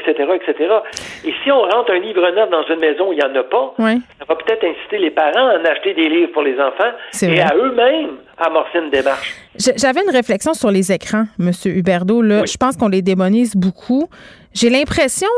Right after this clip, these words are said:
Speaker 2: que les gens ont pas beaucoup de livres à la maison. Là, c'est pas très à la mode. Les, les bibliothèques sont pas majoritairement bien garnies au Québec, là. Sauf que j'ai l'impression qu'avec les téléphones intelligents, on lit plus.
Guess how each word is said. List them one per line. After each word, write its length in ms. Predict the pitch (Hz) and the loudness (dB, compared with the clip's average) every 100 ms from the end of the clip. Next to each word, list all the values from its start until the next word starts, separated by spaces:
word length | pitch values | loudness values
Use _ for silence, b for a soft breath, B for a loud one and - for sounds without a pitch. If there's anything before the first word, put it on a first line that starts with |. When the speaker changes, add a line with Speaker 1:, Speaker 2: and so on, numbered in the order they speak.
| 453 | -2
Speaker 2:
que 120 | - 214 | -2 0
les 120 | 190 | 2
gens 180 | 254 285 | 2 0
ont 40 | |
pas 140 | 294 | 0
beaucoup 260 | 277 226 240 | 0 0 0
de 60 | 196 | 0
livres 260 | 254 269 - | 0 -2 -2
à 80 | 185 | 0
la 100 | 180 | 2
maison. 440 | 190 180 180 214 320 | 2 2 0 -4 -2
Là, 80 | 294 | -2
c'est 120 | 285 | -2
pas 100 | - | -2
très 260 | 226 - 240 | -2 0 0
à 60 | 208 | 2
la 140 | 175 | 0
mode. 320 | 180 196 233 | 0 0 0
Les, 160 | 190 175 | 0 0
les 100 | 180 | 0
bibliothèques 520 | 180 185 202 - 269 | 0 0 0 2 0
sont 180 | - 180 | 0 -2
pas 160 | 226 220 | 0 0
majoritairement 640 | 190 185 170 185 185 214 | 2 0 0 0 2 0
bien 200 | 185 190 | 2 0
garnies 340 | 185 175 180 202 | 0 0 2 2
au 120 | 180 | 2
Québec, 420 | 170 156 151 - | 0 -2 -2 -2
là. 260 | 156 143 - | -4 -4 -6
Sauf 260 | - 254 - | -2 -2 0
que 200 | 214 190 | -2 0
j'ai 120 | 190 | 0
l'impression 260 | 180 180 349 | 0 -2 -4
qu'avec 200 | 269 185 | -4 -4
les 100 | 170 | -2
téléphones 400 | 165 165 220 233 | -2 -2 0 0
intelligents, 460 | 180 165 170 233 | 0 -4 -2 0
on 100 | 233 | 2
lit 180 | 170 190 - | 2 2 0
plus. 460 | 190 208 - - | -2 -2 -6 -18